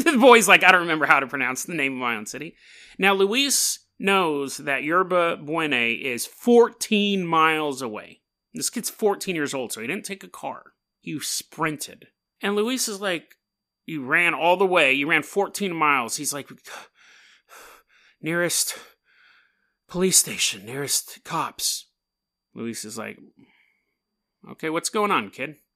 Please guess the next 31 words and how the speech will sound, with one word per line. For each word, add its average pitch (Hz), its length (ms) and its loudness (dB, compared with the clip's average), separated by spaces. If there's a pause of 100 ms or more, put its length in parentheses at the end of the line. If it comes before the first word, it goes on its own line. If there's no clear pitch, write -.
(720)
Kid 135 180 -4
finally 151 280 -2
starts 139 240 -6
to - 80 -12
catch - 220 -8
his 113 120 -12
breath 131 320 -8
and 107 120 -16
goes, 101 340 -12 (1400)
"Vampires." 117 960 -8 (1160)
Cue 254 260 -2
the 208 140 -4
X-Files 139 600 0
music, 127 480 -8
but 180 200 -6
a 160 140 -8
couple 180 360 -8
of 160 60 -10
the 143 80 -8
cops 147 440 0
kinda 135 260 -4
start 135 300 -6
laughing. 123 680 -8 (480)
Luis 139 300 -2
kinda 143 280 -6
turns 139 340 -8
around, 143 300 -8
"Oh, 143 40 -6
you 143 120 -10
know, 120 300 -8 (120)
kid's, 123 220 -18